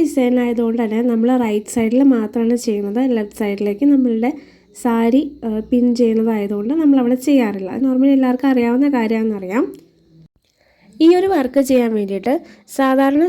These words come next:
സൂചി നൂലുമാണ് എടുക്കുന്നത്. നൂലെടുക്കുമ്പോൾ നമ്മുടെ ഫാബ്രിക്കിൻ്റെ നിറത്തിലുള്ള നൂല് തന്നെ എടുക്കുക. അതുപോലെ തന്നെ വളരെ തിന്നായിട്ടുള്ള സൂചി എടുക്കുക. പിന്നെ ഞാനിപ്പോൾ ഇവിടെ എടുത്തേക്കുന്നത് കുറച്ച് വലിയ റൗണ്ട് ബീഡ്സ് ആണ്. അപ്പോൾ നമുക്കിനി ഇതെങ്ങനെയാണ് ചെയ്യുന്നത് നോക്കാം.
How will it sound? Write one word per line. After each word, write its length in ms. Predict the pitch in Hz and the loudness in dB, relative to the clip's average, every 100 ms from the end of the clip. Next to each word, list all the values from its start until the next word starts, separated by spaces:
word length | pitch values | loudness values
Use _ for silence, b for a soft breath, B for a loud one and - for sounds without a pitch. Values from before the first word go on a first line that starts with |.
| 330 | 0
സൂചി 320 | 262 240 240 254 | 0 0 0 2
നൂലുമാണ് 400 | 247 254 247 240 | 2 2 2 0
എടുക്കുന്നത്. 460 | 220 - 202 196 214 330 - B B 269 | -4 -6 -8 -6 -4 -4 -6 B B 2
നൂലെടുക്കുമ്പോൾ 680 | 294 339 285 - 220 214 247 302 | 4 4 2 0 -2 -2 -2 -2
നമ്മുടെ 300 | 233 220 226 262 | -4 -2 -4 -2
ഫാബ്രിക്കിൻ്റെ 580 | 254 226 208 220 240 269 302 | -2 -2 -2 -2 0 2 2
നിറത്തിലുള്ള 460 | 247 220 220 214 254 | 0 -2 -2 -2 0
നൂല് 240 | 254 226 220 | 0 2 2
തന്നെ 140 | 220 226 | 0 -2
എടുക്കുക. 300 | 190 180 190 196 320 B B B 254 | -4 -6 -4 -2 -2 B B B -2
അതുപോലെ 280 | 247 269 254 | 2 4 4
തന്നെ 120 | 269 262 | 4 2
വളരെ 200 | 247 285 285 | 2 0 0
തിന്നായിട്ടുള്ള 640 | 262 269 302 233 226 254 269 | 0 0 0 -2 -2 -4 -2
സൂചി 280 | 233 214 233 214 | -4 -2 -2 -2
എടുക്കുക. 360 | 190 - 220 294 B B B - | -4 -6 -6 -6 B B B 0
പിന്നെ 200 | 311 320 311 | 2 4 4
ഞാനിപ്പോൾ 380 | 339 381 349 311 | 2 0 0 2
ഇവിടെ 120 | 294 | 2
എടുത്തേക്കുന്നത് 540 | 247 214 208 214 208 262 302 | 0 -2 -2 -2 -2 -2 -2
കുറച്ച് 280 | 254 247 320 254 | -4 0 0 0
വലിയ 380 | 233 233 233 285 285 | 0 2 2 2 2
റൗണ്ട് 340 | 226 220 214 214 | 0 -2 -4 -6
ബീഡ്സ് 300 | 214 208 - 220 | -6 -8 -8 -6
ആണ്. 180 | 190 254 b b b - | -6 -8 b b b -6
അപ്പോൾ 180 | 269 330 | 0 2
നമുക്കിനി 320 | 320 311 339 311 | 4 4 4 2
ഇതെങ്ങനെയാണ് 440 | 302 269 233 233 254 262 | 2 -2 0 -2 0 -2
ചെയ്യുന്നത് 340 | 214 208 220 247 | -2 -4 -2 -2
നോക്കാം. 300 | 202 226 | -4 -6